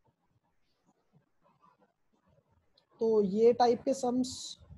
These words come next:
almost हो गए हैं, बाकी के आप लोग कर लेना अच्छे से।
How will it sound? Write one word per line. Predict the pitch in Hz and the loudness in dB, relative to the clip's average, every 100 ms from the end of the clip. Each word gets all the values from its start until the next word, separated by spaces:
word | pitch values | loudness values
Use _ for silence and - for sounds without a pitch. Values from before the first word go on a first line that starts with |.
| _ _ _ _ _ 202 | _ _ _ _ _ -4
almost | 208 226 226 - | -4 -4 -8 -2
हो | 208 | -2
गए | 208 | 0
हैं, | 226 262 262 _ 190 | -2 -4 -8 _ -6
बाकी | 196 190 220 | -6 -6 -6
के | 214 | -4
आप | 208 | -4
लोग | 214 208 208 | -6 -8 -6
कर | 208 | -6
लेना | 208 208 | -4 -4
अच्छे | 208 - | -6 -8
से। | 202 226 | -12 -10